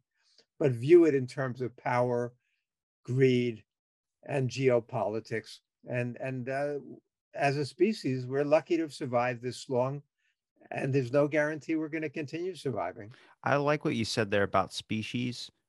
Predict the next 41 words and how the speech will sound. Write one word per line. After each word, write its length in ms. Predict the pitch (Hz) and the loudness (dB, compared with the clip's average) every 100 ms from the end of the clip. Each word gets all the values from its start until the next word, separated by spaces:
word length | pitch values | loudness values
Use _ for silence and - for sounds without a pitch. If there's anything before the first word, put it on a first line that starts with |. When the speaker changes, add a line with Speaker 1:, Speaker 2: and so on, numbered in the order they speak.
| _ | _
Speaker 2:
When 120 | 101 104 | -4 -4
you 80 | |
said 240 | 101 120 101 | 0 0 2
the 80 | 101 | 2
word 300 | 101 101 - | 2 0 -4
species, 600 | - 110 98 - 85 80 | -6 -4 -4 -6 -8 -8
see, 180 | - 107 | -6 -4
people 320 | - 135 147 | -4 -2 -4
say 240 | - 110 | -2 -2
countries 640 | 98 - 98 - 90 76 - | -2 -4 -4 -4 -8 -8 -8
now. 280 | 80 80 80 | -8 -8 -6
People 240 | 110 113 | -6 0
identify 540 | 107 98 104 104 98 95 | 0 2 2 2 4 4
them 160 | 95 | 2
with 160 | 95 90 | -2 -2
invisible 580 | 90 98 98 110 90 87 | -2 -2 -4 -2 -2 -2
lines 560 | 87 92 92 87 87 | 0 2 0 -2 -6
that 160 | - 92 | -4 -2
are 120 | 90 | -2
dividing 420 | 87 90 92 95 | -4 0 0 0
them 120 | 92 87 | -4 -6
between 320 | - 101 92 | -8 -8 -6
states 460 | - 92 92 - | -4 -4 -4 -6
and 220 | 90 87 90 | -8 -6 -8
different 340 | 92 95 92 _ - - | -6 -6 -8 _ -10 -2
areas 440 | 104 98 98 92 | 0 2 0 -2
across 440 | 101 - 101 95 - | -6 -2 -2 -2 -6
the 100 | 92 | -12
globe 480 | - 98 101 90 | -2 2 2 2
rather 240 | 95 110 117 | 0 0 0
than 240 | 113 98 | -2 -2
one 260 | 90 101 104 | 0 0 0
human 360 | - 101 92 | -2 -2 -2
species. 600 | 87 - 107 101 - - - - - | -6 -8 -6 -6 -8 -12 -14 -12 -2
Even 200 | 143 175 | 2 4
that 280 | 170 - - | 4 2 2
boils 300 | 127 135 110 | 4 4 4
down 220 | 123 127 | 4 2
into 200 | 120 104 | 0 -4
race. 560 | 104 139 - - - - - - - - _ | -2 -2 -4 -10 -10 -12 -16 -18 -20 -20 _
It, 200 | 151 170 | 2 2